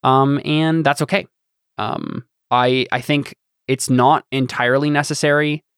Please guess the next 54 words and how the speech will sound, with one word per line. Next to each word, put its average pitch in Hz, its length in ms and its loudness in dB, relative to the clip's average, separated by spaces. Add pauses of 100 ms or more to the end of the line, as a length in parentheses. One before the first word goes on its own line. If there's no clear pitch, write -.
(240)
A-, - 160 2
as, 151 120 0
you 196 120 2
know, - 80 0
as 165 120 2
much 202 160 2
as 180 100 2
I 156 120 4
like 127 360 2 (100)
getting 147 240 4
those 139 100 2
things 135 220 0
on 120 140 0
screen, 151 500 -2 (300)
for, 156 120 2
for 147 220 -2
the 156 80 0
purposes 214 400 0
of 135 160 0
this 131 200 2
season 113 760 -2
and, 120 200 -4
and 113 260 -4
this 113 100 -2
show 107 280 0
right 110 240 0
now, 50 360 -6 (320)
I'm 131 140 0
fine 131 280 2
with 123 100 -2
just 120 160 -6
leaving 120 380 0
that 117 240 0 (360)
as 120 160 0
a 123 40 2
mystery, 170 520 0
and 147 140 2
you 160 140 2
pick - 260 -2
up 202 200 0
the, 135 240 2 (180)
all 160 160 4
the 147 120 0
important 127 380 0
details 139 360 2
of 147 140 2
it, 165 140 0 (360)
uh, 117 240 4
in 151 140 4
the 123 80 4
episode, - 280 -6
in 113 100 -2
episode 113 280 -4
nine, 57 240 -6